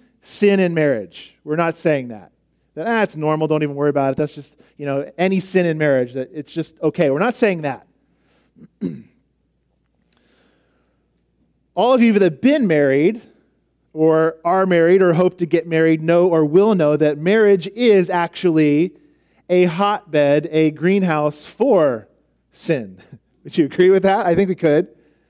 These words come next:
It absolutely is. So we're not excusing, um, sin in marriage. So as you hear these descriptions today, you may be wondering, uh, is he talking about us? Is he talking about me? Is he talking about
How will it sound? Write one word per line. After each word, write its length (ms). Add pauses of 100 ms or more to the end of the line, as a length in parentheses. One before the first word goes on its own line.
(240)
It 140
absolutely 760
is. 480 (1500)
So 120
we're 60
not 120
excusing, 960
um, 400 (200)
sin 520 (340)
in 160
marriage. 640 (800)
So 100
as 80
you 80
hear 160
these 140
descriptions 460
today, 140
you 60
may 120
be 80
wondering, 340 (220)
uh, 80
is 200
he 80
talking 240
about 200
us? 180
Is 60
he 60
talking 200
about 140
me? 240
Is 100
he 80
talking 260
about 280